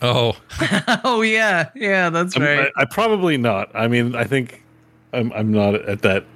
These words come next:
Speaker 3: level of, you know, it's the Rikers and the Shrouds and th-, those people who, you know, probably they made one, but
Speaker 1: Yeah.
Speaker 3: she, she read off people by name. So, and I'm assuming she wasn't there on set 'cause it looked like it was produced. So it had to have been done in advance for certain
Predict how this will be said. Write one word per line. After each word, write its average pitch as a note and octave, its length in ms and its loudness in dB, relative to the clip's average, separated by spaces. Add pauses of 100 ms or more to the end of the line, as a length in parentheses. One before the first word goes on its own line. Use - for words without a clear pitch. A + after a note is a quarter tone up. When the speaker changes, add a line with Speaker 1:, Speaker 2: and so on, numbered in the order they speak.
(100)
Speaker 3:
level F#2 280 0
of, F2 380 -6
you G#2 80 2
know, F2 180 -2 (200)
it's - 220 -10
the C3 160 2
Rikers F#2+ 680 -2
and F#2 80 -4
the F2+ 100 -4
Shrouds F2+ 560 -2
and F2+ 160 -6
th-, F2+ 120 -4
those G2 200 0
people F2+ 360 -2
who, F#2+ 280 -4
you G2+ 120 -2
know, E2 200 -6
probably F2 280 0
they F2 120 -2
made F2+ 260 -2
one, C3+ 360 -4
but F#2 240 0 (260)
Speaker 1:
Yeah. E2+ 280 -8 (240)
Speaker 3:
she, C#3 280 0
she - 160 -2
read C3+ 220 2
off F3 220 0
people C#3 300 2
by G2 200 2
name. F#2 440 -2
So, F#2+ 400 -4 (580)
and A#2+ 100 2
I'm B2+ 160 2
assuming F3+ 400 2
she - 180 0
wasn't A#2+ 360 2
there A2+ 240 4
on G2+ 200 0
set G#2+ 380 0
'cause G2+ 160 -2
it G#2+ 80 -4
looked A#2+ 200 0
like A#2 160 2
it A2 80 -2
was F#2+ 140 -6
produced. F#2+ 480 -2
So G2+ 300 -4
it E2 40 -12
had A#2 220 0
to C#3 60 2
have B2+ 120 0
been A#2+ 160 2
done G#2+ 140 2
in G#2+ 120 0
advance F#2+ 540 -2
for - 180 -10
certain G2+ 560 -4